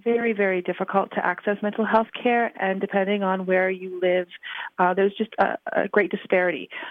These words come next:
um, uh, with what's available, what's covered, um, the kinds of waiting times people are facing, and that really some of these families are having to pay,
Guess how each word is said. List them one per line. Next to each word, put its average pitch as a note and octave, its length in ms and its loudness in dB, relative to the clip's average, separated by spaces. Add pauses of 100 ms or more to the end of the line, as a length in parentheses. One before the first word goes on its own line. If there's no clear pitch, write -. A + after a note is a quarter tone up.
um, F3+ 340 0 (340)
uh, - 120 2 (180)
with G3 220 2
what's F3+ 240 2
available, G3+ 720 2
what's - 180 -6 (260)
covered, G#3+ 480 2 (380)
um, E3+ 400 0
the F3+ 60 0
kinds G3 340 -2
of E3 80 0 (100)
waiting A3+ 520 4
times G#3+ 420 0 (100)
people A3 300 2
are G3+ 180 2
facing, G#3 540 0 (480)
and G#3 160 4
that G3+ 160 2
really G#3+ 480 4 (100)
some G#3+ 140 2
of B3+ 60 6
these A#3+ 100 4 (140)
families F3+ 400 4
are F3+ 240 4
having G#3 500 2 (140)
to F#3+ 100 4
pay, F#3+ 460 2